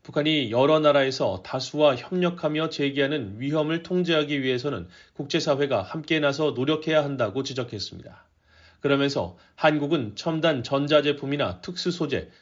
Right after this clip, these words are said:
주요 광물 등 북한의 무기에 필요한 것들이 북한으로 들어가는 것을 막기 위해 전 세계 여러 나라와 함께할 수 있는 모든 일을 하고 싶어 한다며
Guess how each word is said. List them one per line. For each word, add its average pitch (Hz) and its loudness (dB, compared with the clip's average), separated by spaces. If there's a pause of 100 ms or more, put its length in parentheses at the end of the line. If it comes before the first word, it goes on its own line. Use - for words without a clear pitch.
(100)
주요 156 2
광물 139 0
등 104 -4 (300)
북한의 160 2
무기에 156 2
필요한 156 2
것들이 143 0
북한으로 151 2
들어가는 147 2
것을 143 -2
막기 127 0
위해 135 0 (220)
전 139 -2
세계 143 2
여러 135 4
나라와 143 4
함께할 175 0
수 165 -6
있는 151 -2
모든 143 0
일을 151 0
하고 147 -6
싶어 139 -4
한다며 127 -4